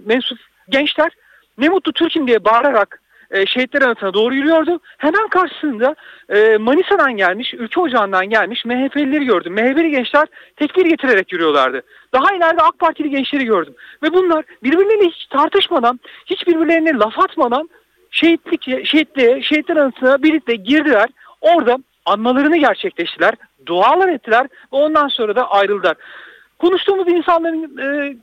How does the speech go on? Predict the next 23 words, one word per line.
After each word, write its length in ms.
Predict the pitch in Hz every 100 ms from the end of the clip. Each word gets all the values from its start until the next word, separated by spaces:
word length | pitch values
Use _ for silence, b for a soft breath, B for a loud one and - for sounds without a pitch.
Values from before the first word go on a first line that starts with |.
| _
gördüğümüzde 600 | 214 311 311 311 302 302
küçücük 360 | - 320 330 302
çocuklar 460 | 262 240 - 240
vardı. 440 | 226 190 170 165 -
E, 240 | 175 208
aileler 580 | 214 220 247 269 269 262
çocuklarını 420 | - 226 226 262
getirmişlerdi. 600 | 254 214 190 175 185 170
Tıpkı 300 | 180 359 -
az 160 | 277 240
önce 200 | 269 262
anlattığım 440 | 233 240 240 262
gibi, 260 | 233 190 147 -
babamın 380 | 175 233 320 359
beni 140 | 262
otuz 320 | 208 - 339
yıl 100 | 330
önce 260 | 226 208 196
getirdiği 460 | 202 - 247 269 226
gibi 220 | 196 262 B B B
şehitliğe 420 | - 220 220 220
getirmişlerdi. 640 | 196 170 165 151 - 139 - - B B B
Ama 200 | 370 381